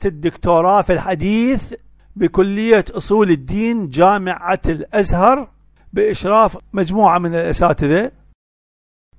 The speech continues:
المناقشة والفحص أيضا مجموعة من الأساتذة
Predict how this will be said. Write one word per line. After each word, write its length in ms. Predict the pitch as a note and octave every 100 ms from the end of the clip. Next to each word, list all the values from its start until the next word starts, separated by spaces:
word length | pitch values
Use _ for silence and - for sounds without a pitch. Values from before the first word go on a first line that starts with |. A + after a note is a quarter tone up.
| -
المناقشة 800 | F3+ F3+ F3+ G3 F#3 - F3+ F#3
والفحص 600 | F3+ E3 - G#3 - - -
أيضا 280 | F3+ F3 F3+
مجموعة 420 | E3+ D3 E3+ D#3
من 160 | E3 D#3+
الأساتذة 800 | E3 - - D#3+ D#3 D#3+ F#3+ C4+